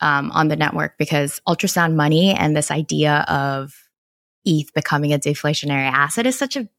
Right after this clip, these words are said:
big and hot topic lately. If we see a lot more stakers, if we see a lot more validators, you will see issuance of eth climb slightly.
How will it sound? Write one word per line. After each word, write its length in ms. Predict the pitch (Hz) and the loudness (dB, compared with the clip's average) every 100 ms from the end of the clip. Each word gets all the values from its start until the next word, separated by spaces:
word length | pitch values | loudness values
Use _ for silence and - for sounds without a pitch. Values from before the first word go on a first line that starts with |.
| _ | _
big 300 | 196 208 214 | 2 2 2
and 140 | 196 165 | 0 0
hot 260 | 170 - | -2 -2
topic 380 | - 165 - - | -2 -2 -2 -2
lately. 440 | 226 220 240 247 - - - - | 0 2 2 2 -4 -16 -16 -2
If 140 | 220 | 0
we 120 | 233 240 | 2 0
see 320 | - 262 302 | 0 2 2
a 100 | 185 | 0
lot 280 | 175 170 170 | 0 -2 0
more 580 | 160 156 151 151 156 - | 0 2 2 2 0 -4
stakers, 680 | - - 160 156 147 135 170 | -4 0 0 0 -2 -4 -4
if 100 | 170 | -2
we 80 | 156 | -2
see 140 | - | 0
a 80 | 165 | 2
lot 160 | 160 165 | 2 0
more 180 | 156 151 | -2 0
validators, 840 | 147 147 151 156 175 - - - | 0 0 0 0 0 -2 -4 -2
you 160 | 196 | 0
will 200 | 202 233 | 2 2
see 260 | 247 233 196 | 0 -2 0
issuance 680 | 160 - 170 160 151 147 - | 0 2 0 0 0 -4 -4
of 220 | 160 151 151 | 0 0 -2
eth 280 | 160 156 180 - _ _ _ _ _ _ | -6 -6 -8 -12 _ _ _ _ _ _
climb 500 | - 151 131 - 170 _ - | 0 2 0 -6 -18 _ -6
slightly. 540 | - - - 53 - | -4 -4 -6 -12 -16